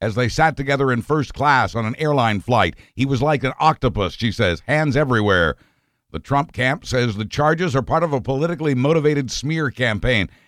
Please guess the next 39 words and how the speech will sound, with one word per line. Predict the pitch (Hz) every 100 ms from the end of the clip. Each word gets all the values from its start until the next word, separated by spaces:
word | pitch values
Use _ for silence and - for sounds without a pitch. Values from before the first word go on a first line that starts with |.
| -
and | 139 180 107
is | 101
threatening | - 156 202 147
to | 123
sue | - 160 190
the | 143 110
Times | - 175 202 107 139 147
for | -
libel. | 151 180 208 131 101 - _ _ _ -
But | 151
there | 165 190
are | 175
similar | 180 - 226 226 170
reports | 131 113 135 98 -
from | 143
the | 139
Palm | - 170 175 151
Beach | 117 202 -
Times, | - 135 101 85 -
People | 139 180 180
magazine, | 165 196 160 123 117 95 90
and | 113 -
M | 165
S | 175 151
N | 151 156
B | 151
C, | 123 151 160 101 - _
which | - 127
quotes | - 160 -
one | 165 190
woman | 139 127
as | 120
saying | - 151 135
Trump | 156 170 -
kissed | 160 -
her | 165
on | 139
the | 127
lips | 147 190 156